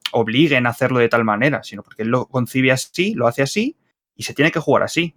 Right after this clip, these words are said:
Jugarlo más fácil y todo a la primera y cargártelo todo a, de, de cabo a rabo, hacértelo todo a la primera,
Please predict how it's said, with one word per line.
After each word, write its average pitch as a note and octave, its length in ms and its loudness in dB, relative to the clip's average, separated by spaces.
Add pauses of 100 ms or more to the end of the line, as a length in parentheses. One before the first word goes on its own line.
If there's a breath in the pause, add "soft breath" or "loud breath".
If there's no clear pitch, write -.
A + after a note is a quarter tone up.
Jugarlo B2 340 2
más D3+ 160 2
fácil E3 420 2
y C3+ 140 -2
todo D3 240 2
a C#3+ 60 4
la D3 120 4
primera C#3 560 2
y C3+ 80 -2
cargártelo C#3+ 540 0
todo C#3+ 800 4 (220)
a, - 260 -4
de, C#3 480 2
de C3+ 160 -4
cabo C#3 220 4
a - 20 2
rabo, C#3+ 220 4
hacértelo C#3 360 -2
todo C#3 140 4
a C#3 60 4
la C3+ 80 2
primera, C3+ 400 2